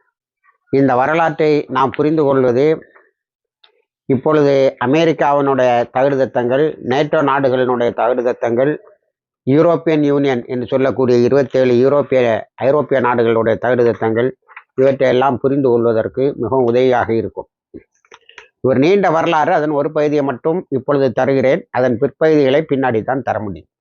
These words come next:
இஸ்ரேல் ஆயிரத்தி தொள்ளாயிரத்தி நாற்பத்தி ஏழில் உருவாக்கப்பட்ட பின்னணியை கொண்டது. அது ஆயிரத்தி தொள்ளாயிரத்தி நாற்பத்தி எட்டில் செயலில் வந்தாலும், அதற்கான பூர்வாங்க வேலைகள் நாற்பத்தி ஏழிலே நடந்திருந்தது.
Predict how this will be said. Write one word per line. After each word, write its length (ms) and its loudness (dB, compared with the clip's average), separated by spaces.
இஸ்ரேல் 680 0
ஆயிரத்தி 500 0
தொள்ளாயிரத்தி 720 0
நாற்பத்தி 500 -2
ஏழில் 460 0
உருவாக்கப்பட்ட 840 0
பின்னணியை 520 -2
கொண்டது. 400 -6
அது 220 0
ஆயிரத்தி 300 0
தொள்ளாயிரத்தி 340 0
நாற்பத்தி 320 -2
எட்டில் 320 -2
செயலில் 320 0
வந்தாலும், 540 0
அதற்கான 560 0
பூர்வாங்க 480 2
வேலைகள் 600 0
நாற்பத்தி 420 -4
ஏழிலே 300 2
நடந்திருந்தது. 720 0